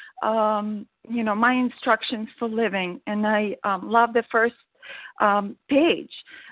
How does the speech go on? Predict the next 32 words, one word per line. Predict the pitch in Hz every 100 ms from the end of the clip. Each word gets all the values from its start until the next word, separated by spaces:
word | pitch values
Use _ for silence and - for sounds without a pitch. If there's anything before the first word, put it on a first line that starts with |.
| _ -
It, | 233 - 254
it | 254
is | 285 269
the | 233 220 -
story | - 254 277 285 277 202
of |
how | 202 196 202
many | 220 220 214 214 -
thousands | 196 196 202 185
of | 180 180
men | 202 208 208 -
and | 190 175
women | 202 196 180
have | 190 190 185
recovered. | 196 196 - 202 190 180 180 - _ - - - 240 _
And, | 226 226 226 233
um, | 220 208 208
I | 247 233
say | 285 294
that | 320 294
at | 240 -
every | 208 226 233 254 240 -
O | 220
A | 226 226
meeting | 220 233 240 208
that | 196 190
I | 196 220
attend. | 202 - 254 220 175 - - - - - - - -
Um, | 226 226 -
and | 247 254
I | 285 294 -
suggest | 254 185 - 254 359 -